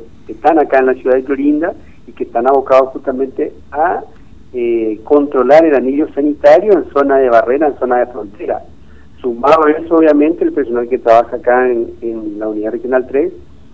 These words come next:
que, eh, hacemos el trabajo de respaldo de, de la actividad de,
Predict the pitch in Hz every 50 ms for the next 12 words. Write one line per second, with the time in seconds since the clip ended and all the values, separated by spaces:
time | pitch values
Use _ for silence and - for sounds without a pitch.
0 | - - - - - - - 127 120 120 120 123 127 127 117 113 110 104 104 104
1 | 101 104 101 - 98 - 98 - - - 135 135 107 - - - 131 127 135 127
2 | 131 127 120 117 117 113 123 120 107 - 131 120 - - - - - - - -
3 | - - 113 123 123 117 123 113 - - 143 143 156 170 175 175 - 156 147 139
4 | 131 120 117 120 - - 117 117 113 117 113 110 - - 117 120 123 127 127 135
5 | 127